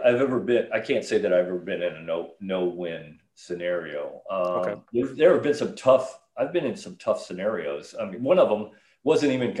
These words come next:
Speaker 1: I mean, it wasn't combat, but I'll, I'll
Speaker 2: Mm-hmm.
Speaker 1: tell you one of the toughest things was when I got deployed to, uh, Charleston for Hurricane Hugo. I, you know, I was an infantry officer. I, I knew
Speaker 2: Yeah.
Speaker 1: how to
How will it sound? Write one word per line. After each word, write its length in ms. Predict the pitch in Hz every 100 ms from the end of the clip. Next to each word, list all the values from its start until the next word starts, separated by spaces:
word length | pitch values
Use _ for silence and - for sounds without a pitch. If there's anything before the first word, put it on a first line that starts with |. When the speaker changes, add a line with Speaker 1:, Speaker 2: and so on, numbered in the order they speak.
| -
Speaker 1:
I 40 |
mean, 140 | 120 104
it 60 |
wasn't 240 | 120 139 -
combat, 640 | 117 139 - 85 82 - -
but 100 | 107
I'll, 220 | 98 92
I'll 100 | 113
Speaker 2:
Mm-hmm. 80 | 107
Speaker 1:
tell 100 | 139
you 80 | 139
one 100 | 101
of 60 | 92
the 80 |
toughest 380 | 90 90 92 -
things 280 | 123 147 123
was 220 | 101 95 -
when 200 | 101 98
I 80 |
got 180 | 98 107
deployed 520 | - - 113 110 107 - _ _ _ _ _ -
to, 320 | - 113 110
uh, 400 | 104 101 98 - -
Charleston 520 | 123 131 160 - 98
for 180 | - 104
Hurricane 500 | 113 110 107 120 113
Hugo. 560 | 107 151 160 - - -
I, 180 | 110 -
you 80 | 127
know, 80 | 110
I 60 |
was 180 | 170 -
an 80 | 120
infantry 340 | 160 - 101
officer. 540 | 82 82 - - - 98
I, 180 | 107 -
I 100 | 120
knew 160 | 151 139
Speaker 2:
Yeah. 80 |
Speaker 1:
how 60 | 127
to 180 | 117